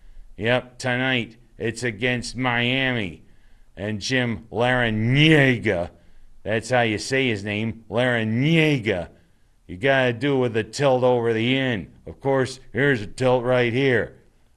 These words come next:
But that's me leaning, especially if I was drunk. No, I'm not <laughs> drunk, drunk. And then you also got Wake Forest. Hell, I think we can beat those two teams.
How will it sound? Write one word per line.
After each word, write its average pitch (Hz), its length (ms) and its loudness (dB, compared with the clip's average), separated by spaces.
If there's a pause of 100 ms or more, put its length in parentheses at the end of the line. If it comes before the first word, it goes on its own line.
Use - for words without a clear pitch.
But 87 180 -10
that's 127 380 2
me 139 260 -2
leaning, 127 600 -2
especially 120 720 -2
if 101 120 -4
I 123 140 4
was 101 220 -2
drunk. 127 480 -2 (760)
No, 120 580 -2
I'm 127 320 0
not 123 280 -2 (260)
<laughs> - 220 -14
drunk, - 300 -8
drunk. 120 520 -6 (680)
And 107 160 -4
then 127 200 0
you 123 120 0
also 127 420 2
got 127 500 2
Wake 117 360 0
Forest. 127 680 0 (580)
Hell, 139 540 -2
I 143 180 0
think 143 320 -2
we 131 200 -2
can 110 240 -4
beat 117 400 -6
those 110 260 0
two 113 220 -4
teams. 104 640 -6